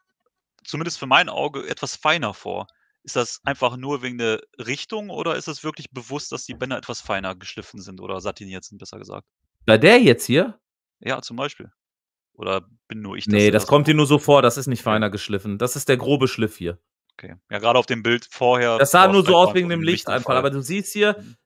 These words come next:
Speaker 2: der ist so grob. Und seht ihr das, dass der immer so leicht schräg ist?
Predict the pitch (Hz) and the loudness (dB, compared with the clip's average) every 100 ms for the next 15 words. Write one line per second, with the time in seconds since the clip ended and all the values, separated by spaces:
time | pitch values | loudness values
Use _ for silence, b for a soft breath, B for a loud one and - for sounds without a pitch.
0 | - 160 160 175 139 - 202 208 339 - | 2 2 2 -2 -2 2 6 6 4 -8
1 | _ _ _ _ _ - 165 208 277 277 | _ _ _ _ _ -4 -2 0 2 2
2 | 262 - - 214 269 226 220 196 240 - | 2 0 2 2 2 2 4 4 2 -6
3 | - 151 202 403 - - | -2 -2 0 -2 -4 -8